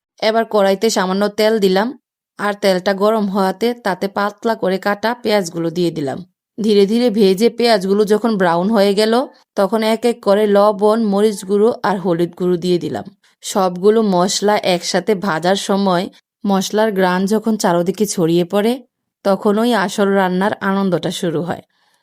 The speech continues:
এবার ভাজা মশলার সাথে দিয়ে দিলাম শুটকি। শুটকি মশলায় পড়তেই কিন্তু শুটকির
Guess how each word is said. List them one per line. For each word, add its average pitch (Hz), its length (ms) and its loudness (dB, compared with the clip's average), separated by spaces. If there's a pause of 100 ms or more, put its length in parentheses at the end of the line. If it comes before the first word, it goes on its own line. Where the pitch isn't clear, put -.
(260)
এবার 220 360 2
ভাজা 190 360 0
মশলার 185 440 -2
সাথে 208 180 -2
দিয়ে 214 240 0
দিলাম 196 320 2
শুটকি। 180 540 -4 (540)
শুটকি 208 440 -2
মশলায় 208 460 0
পড়তেই 214 440 2
কিন্তু 214 380 -4
শুটকির 208 420 -2